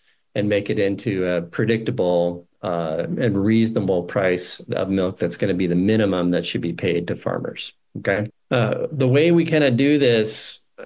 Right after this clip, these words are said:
uh, in taking those product prices from the marketplace, and I've now got a little bit of a flow chart that has, like, a butter price,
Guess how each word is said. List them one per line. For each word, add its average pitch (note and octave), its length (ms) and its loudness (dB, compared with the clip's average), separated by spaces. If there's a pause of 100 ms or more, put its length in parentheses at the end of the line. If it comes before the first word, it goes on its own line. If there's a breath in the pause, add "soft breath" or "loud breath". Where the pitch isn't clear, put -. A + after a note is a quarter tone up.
uh, G#2 280 2
in G2+ 840 0 (380)
taking C3+ 420 2
those G#2 280 2
product D#3+ 580 0
prices G#2 500 -2
from A2 120 -4
the G2 80 -4
marketplace, G2+ 720 -2
and G#2+ 80 0
I've G#2 80 0
now G#2+ 160 0
got G#2+ 100 0
a G#2 40 4
little G#2 120 0
bit G2 140 0
of F#2 80 -2
a F#2 80 0
flow G#2+ 260 0
chart F#2+ 360 -2
that F#2+ 120 -2
has, F#2+ 220 -2
like, F#2 160 -2
a - 20 -4
butter A2+ 220 2
price, G2 580 0